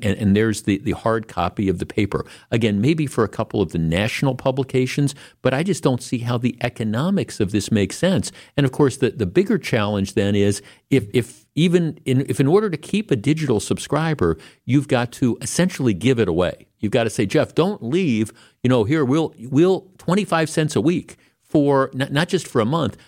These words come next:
twenty-five cents a week or six fifty, six dollars and fifty cents for six months because we, we want you to stay." I mean, how can,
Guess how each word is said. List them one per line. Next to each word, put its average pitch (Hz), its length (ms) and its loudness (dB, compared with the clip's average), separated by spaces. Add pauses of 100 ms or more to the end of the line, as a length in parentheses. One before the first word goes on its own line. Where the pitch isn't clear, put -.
twenty-five 156 520 0
cents 135 300 -2
a 127 40 4
week 123 260 0
or 110 120 2
six - 480 -4
fifty, 151 440 -2
six - 320 -6
dollars 135 400 0
and 117 120 -2
fifty 127 240 0
cents 110 300 0
for - 160 -2
six - 360 -4
months 143 340 2 (280)
because 127 480 0
we, 123 140 0
we 120 140 0
want 131 300 0
you 110 60 -2
to 104 60 -2
stay." 165 360 2
I - 280 -20
mean, 147 140 4
how 214 280 0
can, 196 360 0